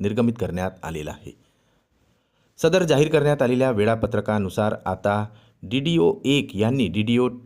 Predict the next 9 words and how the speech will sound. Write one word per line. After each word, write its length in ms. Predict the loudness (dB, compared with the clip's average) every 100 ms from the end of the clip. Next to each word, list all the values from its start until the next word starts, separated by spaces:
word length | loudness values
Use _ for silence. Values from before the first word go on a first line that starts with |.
| -4
दोनकडे 560 | 0 0 0 0 0 -4 -14 _ _ _
देयके 300 | 0 2 2
फॉरवर्ड 420 | 0 -2 0 0
करण्याची 420 | 2 0 2 0
दिनांक 460 | -2 -2 0 0 -2
आता 320 | -6 -4 -2
सोळा 400 | -4 -2 0 0
डिसेंबरपर्यंतची 1080 | -2 -4 -2 0 0 0 -2 -2 -4 -4 -4
मुदत 420 | -4 -2 -2 -4